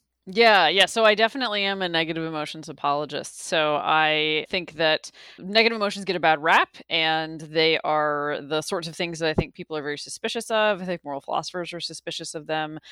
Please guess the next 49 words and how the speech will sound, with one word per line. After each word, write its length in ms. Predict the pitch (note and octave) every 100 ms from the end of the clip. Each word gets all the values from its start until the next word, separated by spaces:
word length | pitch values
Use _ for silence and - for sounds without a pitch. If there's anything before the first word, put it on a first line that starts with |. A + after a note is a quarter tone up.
| - -
But 80 | F#3
I 20 |
think 160 | G3 F#3+
the 100 | F#3
average 320 | D#3+ D3+ -
person 440 | - D#3+ D#3 D3+
has 300 | D3+ D3 C#3+
this 260 | - C#3 -
kind 180 | - C#3
of 60 |
standing, 800 | - - - C#3+ D3 C#3+ C#3+ C#3 C3+ - -
uh, 240 | C#3+ C#3
thought 360 | - D#3 C3 -
that 160 | D3+
we 140 | D3+ D3
need 240 | D3 C#3+
to 340 | - D#3+ D3 D3 - - _
do 180 | D#3+ A3+
something 600 | B3 - G3+ - F3+ D#3+
with 200 | D#3+ F3 -
our 160 | D#3
negative 320 | D#3 D3+ D3
emotions 500 | C#3+ C#3 C#3+ C#3 C#3
or 140 | - C#3
get 220 | C#3+ C#3
rid 160 | D3 C#3+
of 160 | C3+
them 260 | C#3+ C#3 C#3
or 240 | - C3+
get 160 | C3 C#3 -
over 300 | C#3 C#3+ D3
them 340 | C#3 C#3 C#3
or 140 | C3 C3+
feel 280 | - F3+
them 200 | F3 E3
less 480 | D3+ C#3 - - - - _ _ -
to 100 | D#3+
some 220 | - C#3
extent. 360 | - - C#3+ -
And 140 | D3+
we 80 | D3+
have 140 | D#3 D3+
to 60 |
do 160 | C#3 D#3+
that 200 | D3+ D3
in 100 | C3+
order 240 | C#3 C3+ C#3+
to 100 | C#3
be 280 | C#3+ C#3